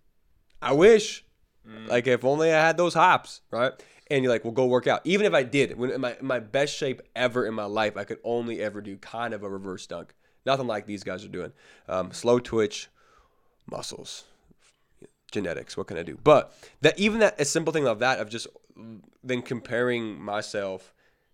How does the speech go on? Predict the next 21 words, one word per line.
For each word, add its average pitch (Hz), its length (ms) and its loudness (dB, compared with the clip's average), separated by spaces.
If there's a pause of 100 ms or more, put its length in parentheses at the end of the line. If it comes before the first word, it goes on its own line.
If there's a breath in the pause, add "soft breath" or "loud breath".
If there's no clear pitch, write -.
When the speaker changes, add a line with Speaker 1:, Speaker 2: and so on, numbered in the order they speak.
(180)
Speaker 1:
you 107 100 -10
know, 98 60 -4
as 95 100 -10
a 92 40 -18
twenty-eight-year-old 107 760 -6
who 107 60 -12
doesn't 110 240 -6
always 107 280 -6
work 104 240 -8
out 101 220 -4
the 101 60 -12
way 101 160 -6
that 98 140 -6
I 95 100 -6
should, 98 260 -8
whatever, 98 340 -8
to - 120 -14
these 101 160 -14
guys 101 300 -8
who, 101 100 -12
like, 92 140 -14